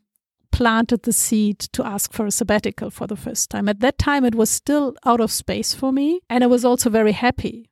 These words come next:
in my job. So for me, the only question was, how can I be in combination with my job, be at the ocean?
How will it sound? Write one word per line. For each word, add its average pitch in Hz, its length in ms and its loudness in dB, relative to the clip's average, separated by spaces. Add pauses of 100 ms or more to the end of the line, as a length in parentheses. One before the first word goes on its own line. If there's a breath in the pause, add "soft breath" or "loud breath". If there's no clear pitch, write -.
(120)
in 220 160 0
my 196 140 -6
job. - 340 -12
So 208 580 -4
for - 220 -2
me, 247 320 4
the 226 200 -2
only 233 220 0
question 220 420 0
was, 208 200 0
how 233 320 -2
can 226 280 -2
I 220 120 2
be 214 400 0
in 294 180 -2
combination 226 640 0
with 226 160 0
my 214 160 2
job, 196 300 0 (140)
be 233 320 0
at 226 220 0
the 220 180 2
ocean? 240 760 2